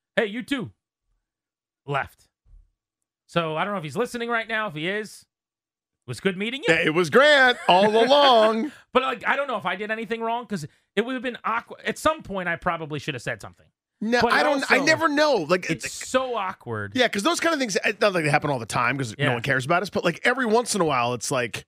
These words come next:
Speaker 2: "Wait, you're? You, you?" I was like,
Speaker 1: Yeah.
Speaker 2: "Yeah, yeah."
Speaker 1: But the fact that he had come right back from the bathroom, like,
Speaker 2: Mm-hmm.
Speaker 1: on a beeline,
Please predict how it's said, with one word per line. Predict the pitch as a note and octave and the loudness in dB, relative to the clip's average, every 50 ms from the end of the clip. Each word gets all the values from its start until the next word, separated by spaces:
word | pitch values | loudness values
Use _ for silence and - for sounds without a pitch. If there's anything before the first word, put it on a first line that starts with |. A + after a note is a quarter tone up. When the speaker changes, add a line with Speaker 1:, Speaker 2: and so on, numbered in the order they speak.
| _ _ _ _ _ _ _ - | _ _ _ _ _ _ _ 0
Speaker 2:
"Wait, | E3+ G#3 - - _ _ - | 0 0 0 0 _ _ -6
you're? | G#2 A#2+ D#3 G#3+ D#4 G#4+ G#4 G#4 - - _ _ _ _ _ _ _ _ _ _ _ | 0 2 4 6 6 4 2 0 -4 -12 _ _ _ _ _ _ _ _ _ _ _
You, | - F3+ B3 - - | 0 0 0 -2 -2
you?" | - D3+ E3+ C4+ F4+ A4+ A#4+ A4+ - | -2 2 4 4 6 4 4 2 -2
I | - D3 | -4 -4
was | |
like, | D3+ - A#2 A2 | -2 -2 -2 -2
Speaker 1:
Yeah. | C3+ C3+ C#3 C#3 C3+ C#3+ C#3+ D3 | 0 0 2 2 2 2 0 -2
Speaker 2:
"Yeah, | - _ - - - _ _ _ | -4 _ -18 -20 -20 _ _ _
yeah." | - F#2 G2+ G#2 G#2+ G#2 G#2 - | -12 -6 -4 -2 -2 -2 -2 -2
Speaker 1:
But | G3+ | -4
the | G#3+ G3+ | -4 -4
fact | - B3+ C4 C4 - | -4 -4 -6 -6 -8
that | A#3+ | -8
he | A#3 | -6
had | A3 D#3 - | -8 -8 -6
come | - F3+ D3+ C3+ | -8 -8 -8 -6
right | B2 D#3+ G#3 G#3 - | -4 -4 -4 -4 -4
back | G#3 G3+ F#3+ - | -6 -6 -6 -6
from | - G3 F#3+ | -8 -8 -8
the | F3 D3+ | -6 -6
bathroom, | D3 C3+ B2 B2 - C3+ B2 C#3 | -4 -6 -6 -6 -8 -8 -4 -4
like, | C#3+ C3+ B2 | -2 -2 0
Speaker 2:
Mm-hmm. | B2+ | -2
Speaker 1:
on | F#3 G#3 G#3 | -2 -2 -2
a | F#3+ | -6
beeline, | C#3+ B2 E3+ E3+ D#3 C#3 A#2+ A2 G#2+ G#2+ G2+ | -6 -6 -6 -6 -6 -6 -6 -8 -8 -10 -12